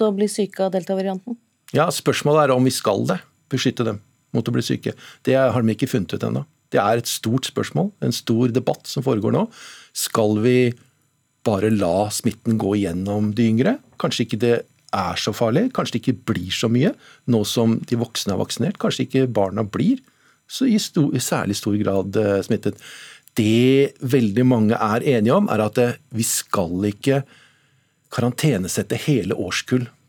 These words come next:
Speaker 2: på skolene, fordi det er en som er smittet.
Speaker 1: Så veien blir litt til mens vi går her nå?
Speaker 2: Ja, og sånn har det vært gjennom hele pandemien. Bare at nå greier vi å se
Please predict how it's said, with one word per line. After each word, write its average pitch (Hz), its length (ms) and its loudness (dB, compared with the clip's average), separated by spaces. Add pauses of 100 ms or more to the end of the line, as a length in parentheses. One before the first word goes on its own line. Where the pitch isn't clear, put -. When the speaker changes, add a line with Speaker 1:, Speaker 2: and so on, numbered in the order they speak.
Speaker 2:
på 117 120 -4
skolene, 113 520 0
fordi 110 240 0
det 101 120 2
er 92 160 -4
en 82 80 -8
som - 200 -6
er 90 80 -4
smittet. - 440 -12 (1600)
Speaker 1:
Så 202 160 2
veien 165 280 4
blir 160 120 2
litt 160 140 0
til 147 160 0
mens 147 220 0
vi 151 80 2
går 156 200 2
her 165 80 -2
nå? 143 100 -4 (420)
Speaker 2:
Ja, 170 140 4 (220)
og 139 80 2
sånn 170 160 0
har 311 120 4
det 98 80 2
vært - 160 -4
gjennom 107 240 0
hele 107 200 0
pandemien. 110 480 0 (280)
Bare 135 120 2
at 147 80 2
nå 143 120 6
greier 139 200 4
vi 120 80 2
å 127 40 2
se - 240 -2